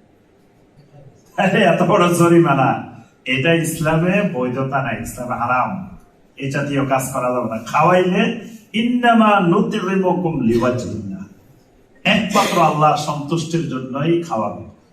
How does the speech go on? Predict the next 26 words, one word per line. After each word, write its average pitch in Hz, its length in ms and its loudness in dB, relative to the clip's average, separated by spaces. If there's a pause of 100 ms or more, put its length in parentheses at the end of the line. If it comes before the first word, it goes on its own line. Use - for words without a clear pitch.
(120)
লা 143 320 2
নুরিদু 170 560 4
মিনকুম 135 600 -4
জাযাআন 127 640 -4
ওয়ালা 117 540 0
শুকুরা, 127 840 -2 (180)
এর 175 300 2
বিনিময়ে 160 540 4
কোনো 143 300 -6
যাজা, 135 600 2
কোনো 139 260 -4
শুকরিয়া 127 680 -6
কামনা 117 500 -2
করা 117 440 0 (420)
যাবে 101 360 -6
না। 90 120 -10 (520)
এ-, 175 320 2
এটা 202 240 2
খুলুকে 196 380 0
হাসানের 180 520 2
বিপরীত। 160 440 0 (1500)
মানে, 143 180 -2
এখানে 170 280 0
খুলুকে 180 380 2
হাসান 190 320 0
বলতে 190 320 0